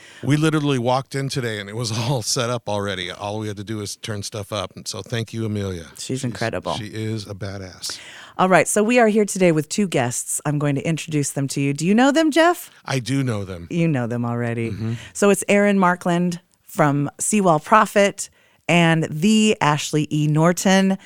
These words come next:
Speaker 2: from Ramona, California, and beyond. Uh, Lady Psychiatrist Booth, so much. We're gonna talk, uh, to each of these amazing people today and find out everything. So welcome, you guys. Hi.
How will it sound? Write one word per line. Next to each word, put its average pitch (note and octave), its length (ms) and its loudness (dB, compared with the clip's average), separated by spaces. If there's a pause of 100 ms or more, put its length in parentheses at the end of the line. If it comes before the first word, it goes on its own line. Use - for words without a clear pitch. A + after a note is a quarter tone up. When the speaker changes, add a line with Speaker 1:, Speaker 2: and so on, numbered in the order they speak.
(160)
Speaker 2:
from D3+ 640 2 (400)
Ramona, C3 360 0
California, C3 880 -2 (300)
and C#3 440 0
beyond. A2+ 500 0 (420)
Uh, D3+ 480 4
Lady D#3 240 2
Psychiatrist E3 680 0
Booth, D#3 200 0
so G#3+ 220 4
much. - 320 2
We're D#3+ 60 -4
gonna D#3+ 160 0
talk, D#3+ 400 2
uh, D3 180 4
to - 180 -6
each E3+ 200 -2
of D#3+ 80 -4
these D3+ 180 0
amazing C#3 340 2
people C3+ 240 -4
today B2+ 440 0
and B2 400 -4
find C3+ 200 -2
out C3 120 0
everything. D3 360 -2
So G3 160 0
welcome, A3+ 380 2
you D#3+ 80 2
guys. D#3+ 400 0
Hi. A#3+ 460 -4